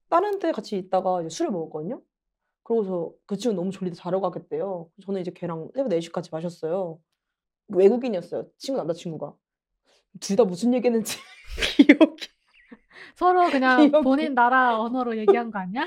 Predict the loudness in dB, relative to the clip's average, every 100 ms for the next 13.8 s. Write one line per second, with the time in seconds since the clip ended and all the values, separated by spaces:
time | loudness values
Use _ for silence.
0 | -8 -4 2 2 0 -6 -4 -2 -4 -8
1 | -12 -8 -8 -6 -4 -6 -6 -8 -8 -14
2 | -14 -14 _ _ _ _ _ _ _ -16
3 | -6 -2 0 -2 -4 -6 -4 -6 -8 -16
4 | -20 -4 -4 -4 -10 -12 0 0 0 -4
5 | -8 -10 -12 -14 -18 _ _ -6 -4 0
6 | 0 2 2 2 -2 -2 0 0 0 -4
7 | -4 -6 -6 -12 _ _ _ -4 -2 0
8 | -2 -4 -8 _ -8 -4 -4 -6 -10 _
9 | -2 -2 -4 -8 -8 -6 -4 -4 -6 -8
10 | -6 -6 -6 -8 -14 _ _ _ 6 6
11 | 6 -2 -10 -14 -14 _ -8 -6 -6 -8
12 | -8 -8 -10 -8 -10 -8 -10 -10 -8 -8
13 | -6 -8 -8 -10 -10 -10 -8 -8